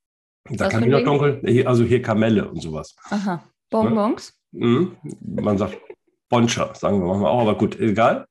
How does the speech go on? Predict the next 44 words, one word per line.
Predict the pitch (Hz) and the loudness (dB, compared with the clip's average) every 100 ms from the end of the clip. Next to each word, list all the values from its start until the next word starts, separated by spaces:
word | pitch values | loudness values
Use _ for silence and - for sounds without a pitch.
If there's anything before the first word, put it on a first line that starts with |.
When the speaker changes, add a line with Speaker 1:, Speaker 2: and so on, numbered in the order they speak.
| - | 2
Speaker 2:
Wo | |
Speaker 1:
Hier | 233 | 4
Speaker 2:
sagt | 220 196 - | 6 4 2
man | 190 | 2
das? | 175 180 - _ - - | 2 -2 -6 _ -12 -6
Speaker 1:
<clears throat> | - | 2
Im | 208 107 101 - 113 110 | 2 2 -2 -6 0 2
Norden | 120 123 | 4 2
vielleicht, | 113 95 90 92 | 2 0 0 0
weiß | 104 113 | 0 2
ich | 104 | 4
nicht, | 143 - | 2 0
aber | 120 127 113 - - - - _ | 2 4 2 -2 -16 -20 -20 _
hier | 131 | 0
heißt | 139 | 0
es | 120 | 0
ja | 123 | -2
Kamelle, | 113 110 101 101 92 | -2 -2 2 2 2
ne? | 107 160 - | 0 -2 -8
Also, | - 101 90 101 - | -2 0 0 -4 -6
so. | 87 - - - - - - - - | -2 -2 -6 -14 -18 -18 -20 -18 -4
Und, | 107 107 - | 0 0 0
äh, | 107 107 | -2 0
da | 110 | 0
mussten | 135 - | -2 2
wir | 156 | 4
Speaker 2:
Klümpchen, | 359 - 214 220 214 | 4 2 2 2 0
kennst | 208 392 | -2 -2
du | 214 | 0
Speaker 1:
Äh, | |
Speaker 2:
Klümpchen? | 190 285 339 392 440 - _ _ _ | 2 2 2 -2 -4 -8 _ _ _
Speaker 1:
nee, | 135 113 | 2 2
Klümpchen | 95 - 123 135 139 | 0 -2 -2 0 0
kenn | 139 131 | 2 2
ich | |
nicht. | 127 98 - _ _ _ _ _ | 2 0 -4 _ _ _ _ _
Speaker 2:
Ja, | 220 | -12
Klümpchen | - 302 320 190 190 - _ _ _ _ | -6 -6 -4 -6 -6 -8 _ _ _ _
sind | - 196 | -6 -2
auch | 226 240 | -2 -2
Bonbons. | 185 170 185 185 _ _ | -4 -2 -6 -8 _ _
Speaker 1:
Echt? | 156 170 - _ _ _ _ - | -2 -2 -8 _ _ _ _ -6
Okay. | 220 | -2
Speaker 2:
Klümpchen. | 285 196 196 190 | -2 -2 -4 -6